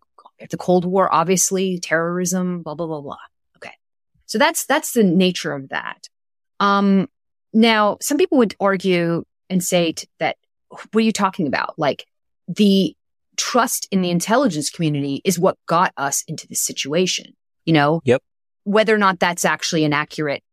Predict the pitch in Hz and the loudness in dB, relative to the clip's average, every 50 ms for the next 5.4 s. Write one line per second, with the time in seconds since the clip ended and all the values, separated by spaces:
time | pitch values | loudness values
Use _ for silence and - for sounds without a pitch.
0 | _ _ - - 277 269 285 - - 285 254 262 277 277 277 240 - _ _ _ | _ _ -6 -4 -2 0 0 0 -2 -2 -2 0 0 -2 -2 -4 -10 _ _ _
1 | _ _ _ - 180 - 160 131 - - - 202 180 - 208 185 - 202 180 170 | _ _ _ -10 -4 -4 -2 -4 -2 -2 -2 -2 0 0 -2 -2 0 0 0 0
2 | - 151 135 - 139 135 - - - - - - - - - - _ _ - 165 | -2 -4 -4 -2 -2 -2 -4 -6 -10 -12 -12 -12 -14 -18 -20 -20 _ _ -4 -2
3 | 147 147 147 151 147 151 151 147 147 147 147 139 120 113 131 - - - _ - | 0 0 2 2 2 2 2 2 2 0 0 0 -2 -2 -4 -8 -12 -16 _ -6
4 | 151 139 135 127 131 135 131 127 123 - 156 160 151 - - 156 139 - - 151 | -2 -2 0 -2 -2 -2 -4 -6 -4 -2 -2 -2 -2 -2 -4 -4 -4 -4 -6 -6
5 | 143 127 127 123 131 131 - - | -4 -2 -2 -2 -2 -4 -4 -8